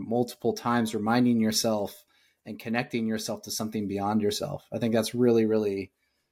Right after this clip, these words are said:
powerful, you know, whether you're religious or spiritual or none of the sort, even if you're just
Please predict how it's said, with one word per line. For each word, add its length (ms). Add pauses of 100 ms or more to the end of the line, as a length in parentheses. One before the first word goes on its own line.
(260)
powerful, 560
you 100
know, 80
whether 200
you're 180
religious 640
or 120
spiritual 920
or 580 (640)
none 320
of 120
the 80
sort, 420
even 220
if 140
you're 100
just 420